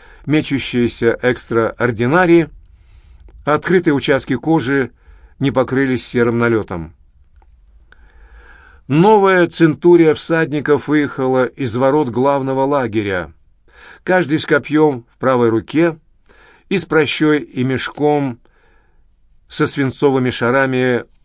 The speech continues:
у левого колена. Офицеры отдавали какие-то приказы, всадники заставляли плясать лошадей, а потом вся центурия пустилась в галоп,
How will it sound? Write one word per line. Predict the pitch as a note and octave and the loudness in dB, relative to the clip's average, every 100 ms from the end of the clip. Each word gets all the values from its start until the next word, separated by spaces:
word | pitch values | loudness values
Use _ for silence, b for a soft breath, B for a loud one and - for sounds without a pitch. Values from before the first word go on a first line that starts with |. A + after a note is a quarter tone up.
| _ | _
у | B2+ | -4
левого | B2+ C3 B2 A2+ A#2 | 0 2 2 2 0
колена. | B2 A#2 G2 F2 - _ _ _ _ _ _ b b b b b b b b | -2 -2 -4 -8 -12 _ _ _ _ _ _ b b b b b b b b
Офицеры | C3+ D3 E3 G#3 F#3+ | -4 0 0 2 2
отдавали | D#3 D#3 E3 D#3+ | 2 2 2 0
какие-то | D3+ C3+ D3 D3 C#3 | 0 -2 -2 -4 -4
приказы, | D3 B2 A#2+ G#2 F2 F#2 E2 B B | -4 -2 -2 -2 -4 -10 -12 B B
всадники | - F#3 D#3+ D3 D3 | -2 0 0 -2 -2
заставляли | C3 B2+ C#3+ C3 C#3+ C3+ | -4 -2 -2 0 0 -2
плясать | A#2+ A#2+ - B2+ | -4 -4 -2 -4
лошадей, | A#2+ B2+ C3 A2 A2 F#2+ E2 B B B B | -4 -6 -6 -2 -2 -2 -8 B B B B
а | C3 | -4
потом | D3+ E3+ F#3 | 0 0 0
вся | D#3+ D3+ D3 | 0 -2 -2
центурия | - C3+ - F3+ F3 B2 A2+ | -2 -6 -2 2 2 2 0
пустилась | B2+ A#2+ - D#3 D3 G#2+ | -2 -6 -2 -2 -2 -4
в | F#2+ | -6
галоп, | G2 D3 D#3+ C3+ E2+ | -2 2 2 0 -2